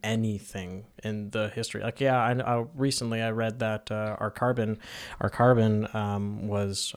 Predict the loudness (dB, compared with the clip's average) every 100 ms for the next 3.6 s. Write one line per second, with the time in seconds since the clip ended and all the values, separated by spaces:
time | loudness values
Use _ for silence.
0 | -2 -2 2 2 2 2 0 0 -2 -2
1 | -2 0 2 2 0 -2 -2 -2 -2 0
2 | -4 -4 -4 -4 -4 -4 -2 0 2 0
3 | 0 0 -2 -2 -2